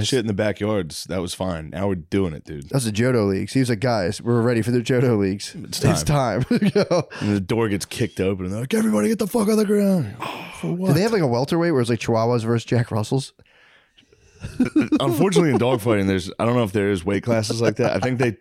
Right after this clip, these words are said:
Speaker 2: toss the Jack Russells in with the big guys.
Speaker 1: Oh, no.
Speaker 2: Yeah, those are training dogs. They toss 'em in.
Speaker 1: 'Cause I'm pretty sure it's pit bulls, Akitas, shepherds.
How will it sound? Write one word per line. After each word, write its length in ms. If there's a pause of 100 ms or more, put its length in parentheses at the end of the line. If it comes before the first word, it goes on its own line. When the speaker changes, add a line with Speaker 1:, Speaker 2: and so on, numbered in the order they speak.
Speaker 2:
toss 280
the 60
Jack 280
Russells 380
in 120
with 80
the 60
big 220
guys. 320
Speaker 1:
Oh, 260
no. 380 (140)
Speaker 2:
Yeah, 240
those 180
are 160
training 500
dogs. 320
They 120
toss 280
'em 80
in. 200 (100)
Speaker 1:
'Cause 80
I'm 100
pretty 140
sure 160
it's 100
pit 240
bulls, 280
Akitas, 520
shepherds. 840